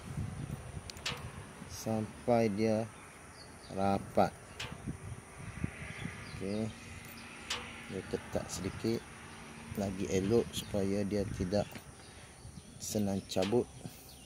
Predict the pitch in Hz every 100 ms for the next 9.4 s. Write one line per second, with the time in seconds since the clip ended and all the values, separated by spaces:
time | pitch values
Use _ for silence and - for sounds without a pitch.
0 | - - - - - - - - - -
1 | - - - - - - - 107 90 -
2 | - 95 101 101 104 107 110 - - -
3 | - - - - - - - - - -
4 | - - - - - - - - - -
5 | - - 92 90 - - 92 87 78 -
6 | - - - - - - - - - -
7 | - - 113 104 104 - - 131 151 165
8 | 151 - 101 98 - 117 160 - 120 113
9 | 113 147 214